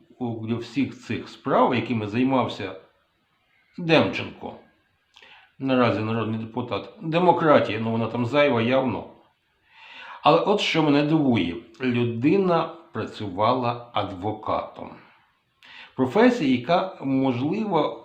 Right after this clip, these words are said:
в принципі, завдяки демократії. Ну, який в диктатурі адвокат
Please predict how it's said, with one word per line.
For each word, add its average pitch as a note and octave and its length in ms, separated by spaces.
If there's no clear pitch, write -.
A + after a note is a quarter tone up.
в - 260
принципі, C#3 880
завдяки A#2+ 1040
демократії. B2+ 880
Ну, D#3+ 180
який D#3+ 460
в D3 80
диктатурі C3+ 920
адвокат A#2 880